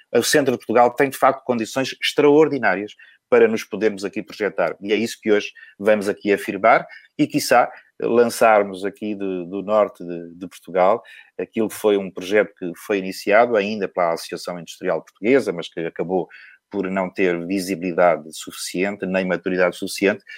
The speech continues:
eh, quiçá nós não vamos conseguir agora, e é isso que estamos aqui muito empenhados em fazer, em lançarmos o turismo médico como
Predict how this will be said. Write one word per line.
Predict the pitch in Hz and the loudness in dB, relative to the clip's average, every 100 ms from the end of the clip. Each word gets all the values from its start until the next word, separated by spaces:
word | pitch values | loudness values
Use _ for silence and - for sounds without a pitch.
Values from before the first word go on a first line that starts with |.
| - - | -20 -6
eh, | 104 | -6
quiçá | - 107 - 101 101 | -4 -2 4 6 6
nós | 110 104 | 4 4
não | 101 107 | 4 2
vamos | 101 107 | 2 0
conseguir | - 98 - 98 | -2 -4 -4 -8
agora, | 92 87 90 | -2 0 0
e | 98 | 0
é | |
isso | 92 98 | 0 -2
que | - | -6
estamos | 87 85 | -10 -10
aqui | 82 85 | -10 -6
muito | 98 107 | -2 -2
empenhados | 95 - 90 87 | -4 -4 -4 -2
em | 87 | -4
fazer, | 82 87 82 92 _ _ _ | -6 -4 -2 -4 _ _ _
em | 117 | 2
lançarmos | 104 107 - 98 90 98 | 2 0 4 4 4 0
o | 92 | -6
turismo | 92 95 90 87 | -2 -2 -2 0
médico | 92 92 - | 0 0 0
como | 92 92 | 0 0